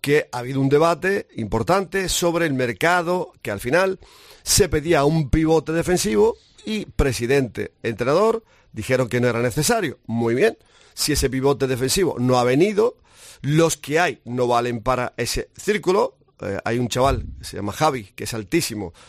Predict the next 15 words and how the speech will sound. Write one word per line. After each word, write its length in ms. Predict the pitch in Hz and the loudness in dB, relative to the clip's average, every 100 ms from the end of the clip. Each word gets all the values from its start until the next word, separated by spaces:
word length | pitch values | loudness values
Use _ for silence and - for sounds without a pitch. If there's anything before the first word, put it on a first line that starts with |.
| - - - | -20 -20 -6
pero 220 | 127 123 | -2 -2
que 140 | 101 117 | 0 0
no 160 | 127 | 2
le 120 | 127 | 2
dan 300 | 120 131 127 - | 0 0 -2 -6
la 340 | 120 127 120 | -6 -4 -2
confianza. 720 | 117 127 120 151 202 202 123 104 _ _ - | -2 -2 -2 0 0 0 -4 -8 _ _ -6
A-, 160 | 87 117 - | -4 -2 -2
es 220 | 135 120 | -4 -2
guadianesco, 800 | 120 131 135 202 - - 98 98 | -2 0 2 2 0 -8 -8 -6
aparece 640 | 104 117 127 - 127 - | -4 -4 -4 -6 -8 -6
y, 220 | 117 120 113 | -8 -8 -4
y 20 | |
se 160 | - 131 | -4 2
pierde. 420 | 214 165 120 | 0 0 -6